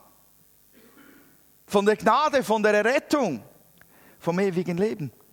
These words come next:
Aber dort liegt der Schlüssel.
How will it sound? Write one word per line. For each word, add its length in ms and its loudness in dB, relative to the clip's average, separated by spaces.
Aber 200 -4
dort 300 -2
liegt 260 -2
der 60 -2
Schlüssel. 540 -6